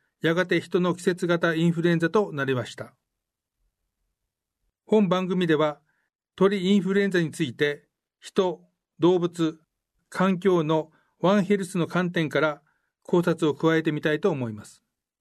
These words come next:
そもそも鳥インフルエンザが広く認知されるようになったのは、千九百九十七年に香港で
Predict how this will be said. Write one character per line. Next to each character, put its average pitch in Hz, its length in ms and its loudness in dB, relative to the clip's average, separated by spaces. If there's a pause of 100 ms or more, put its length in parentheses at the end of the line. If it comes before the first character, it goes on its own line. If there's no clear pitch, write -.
(1160)
そ - 160 -2
も 208 120 4
そ 208 100 -2
も 165 240 -2 (380)
鳥 196 300 0
イ 202 40 4
ン 196 40 4
フ 202 140 -2
ル 196 100 2
エ 202 100 4
ン 190 60 2
ザ 156 100 2
が 147 220 -2
広 190 280 0
く 165 60 -4
認 185 200 2
知 175 120 -4
さ 160 140 -2
れ 175 120 4
る 170 160 4
よ 160 140 4
う 147 40 0
に 139 60 -2
な 156 120 0
っ 165 80 -14
た 139 120 -2
の 123 100 0
は、 123 240 -2 (460)
千 208 300 0
九 180 160 2
百 160 260 -6
九 185 220 0
十 160 180 2
七 170 280 2
年 147 220 0
に 131 280 -2
香 196 300 0
港 151 240 0
で 131 260 -2